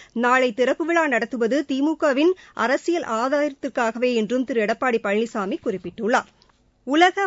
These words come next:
வனவிலங்குகள் தினத்தையொட்டி நீலகிரி மாவட்டத்தில் உள்ள வனப்பகுதிகளில் வரையாடு, யானை, புலி, பாரு கழுகுகள் உள்ளிட்ட அரிய வகை விலங்குகள் மற்றும் பறவை இனங்களை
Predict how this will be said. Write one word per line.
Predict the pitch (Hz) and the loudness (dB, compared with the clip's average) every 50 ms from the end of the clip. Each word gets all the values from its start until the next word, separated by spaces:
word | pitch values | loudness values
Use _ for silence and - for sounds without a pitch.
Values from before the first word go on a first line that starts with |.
| 269 | 0
வனவிலங்குகள் | 247 247 277 311 277 285 269 285 285 285 269 294 285 233 226 | 0 0 0 0 -2 -2 -2 -2 -2 -2 -2 -2 -2 0 0
தினத்தையொட்டி | 226 240 233 - 269 254 233 220 - 226 320 339 | -2 -2 -2 -2 -2 -2 -2 -2 -2 0 0 0
நீலகிரி | 277 254 269 302 339 339 277 330 330 320 | 2 2 0 0 0 0 0 0 0 0
மாவட்டத்தில் | 285 254 240 240 240 247 247 - 277 254 220 233 | 0 0 0 -2 -2 -4 -4 -4 -4 -4 -2 -2
உள்ள | 233 233 240 254 269 214 | -2 0 2 0 0 0
வனப்பகுதிகளில் | 202 220 247 277 - 285 247 247 226 240 202 226 233 247 294 320 220 220 | 0 0 0 0 -2 -2 -2 -2 -2 -4 -2 0 0 0 0 0 0 0
வரையாடு, | 220 233 247 262 269 247 240 233 240 277 311 269 | 0 0 0 2 2 2 2 2 0 -2 -2 -2
யானை, | 233 233 226 226 240 240 240 277 302 - - | 0 2 2 2 2 0 -2 -4 -6 -6 -6
புலி, | 254 240 254 294 339 - | -6 -4 -2 -2 -2 0
பாரு | 262 220 226 247 269 302 | 2 2 2 2 0 -2
கழுகுகள் | - 285 277 277 254 247 269 269 262 240 | -4 -2 -4 -4 -4 -4 -4 -4 -4 -4
உள்ளிட்ட | 240 226 220 202 - - 254 269 - - 220 | -4 -4 -4 -2 0 2 2 2 2 0 0
அரிய | 220 247 269 311 269 | -2 0 -2 -2 -2
வகை | 285 269 285 262 | -2 -2 -4 -4
விலங்குகள் | 202 202 220 240 254 247 262 - 269 262 269 | -2 -2 -2 -2 -2 -2 -2 -2 -2 -2 -2
மற்றும் | 240 233 202 - 247 240 220 240 | -2 -6 -6 -4 -4 -4 -2 -2
பறவை | 220 226 254 269 294 262 | -2 -2 -2 -4 -4 -4
இனங்களை | 247 240 233 226 226 226 247 285 | -4 -4 -4 -2 -2 0 0 0